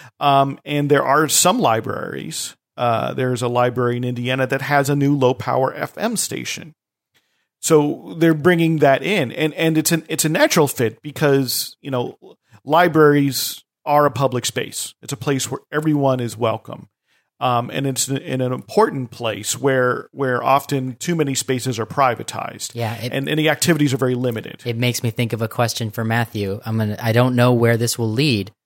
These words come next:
Speaker 2: but what this all just connected in my mind was that we have, we have government-sponsored, uh, rooms full of books and media, and we have, uh, struggling community media with, with very little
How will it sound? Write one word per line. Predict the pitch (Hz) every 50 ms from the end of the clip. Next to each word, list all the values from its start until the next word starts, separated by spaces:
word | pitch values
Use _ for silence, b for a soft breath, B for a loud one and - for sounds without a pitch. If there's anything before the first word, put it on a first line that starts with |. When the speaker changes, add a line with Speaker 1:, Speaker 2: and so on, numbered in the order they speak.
| _ _ _ _ -
Speaker 2:
but | 127 117 107 - - _ _ _ _ _ _
what | - 123 127 135 127
this | - 135 - -
all | 143 127 123 120
just | 117 117 110 -
connected | - 123 117 120 135 135 - 123 110
in | 107
my | 107 104 98
mind | 104 127 160 143 139 131 120 117
was | 117 117 107
that | - - 107 104 107 - _ _ _ _ _ _
we | - 120 123
have, | 131 127 117 117 123 - _ _ _ _ _
we | 123 127
have | 123 127 123 120 117 120 123 127
government-sponsored, | 123 135 139 143 135 151 147 143 143 135 127 117 - - - 131 123 123 120 - - 127 120 117 113 113 113 127 - _ _ _ _ _ _ _ _ _ _ -
uh, | 113 104 104 98 98 113
rooms | 117 117 113 120 127 135 135 135 131 -
full | - 131 120 120
of | 113 101 104
books | 104 113 107 107 - - - - - - - -
and | 107 104 104
media, | 104 101 98 95 95 87 85 85 90 98 - _ _ _ _ _ _ _ _ _ _ -
and | 120 117 113 113
we | 120 120
have, | 110 107 131 127 120 117 113 110 113 123 - - _ _ _ _ _ _ - - _ _ _
uh, | - 117 107 104
struggling | 113 - - - - 151 151 156 156 147 139 131 127 120
community | - 131 123 120 117 110 107 110
media | 107 110 120 123 117 117 113 107 104
with, | 104 104 - - - _
with | - 113 104 110
very | 110 113 123 123 117
little | 113 117 117 131 147 143 131 120 113 113 110